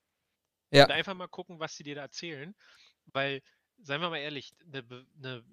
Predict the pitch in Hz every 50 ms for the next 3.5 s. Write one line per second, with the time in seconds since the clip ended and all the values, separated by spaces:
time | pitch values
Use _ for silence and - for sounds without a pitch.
0 | - _ 170 131 123 120 120 127 - _ _ _ _ _ _ _ _ _ _ _
1 | _ - - - 156 196 196 - - 170 170 165 165 165 160 - - - 147 143
2 | 143 143 - 151 143 139 139 135 127 - - 131 123 117 110 110 - - - 131
3 | 127 123 120 117 107 101 104 107 104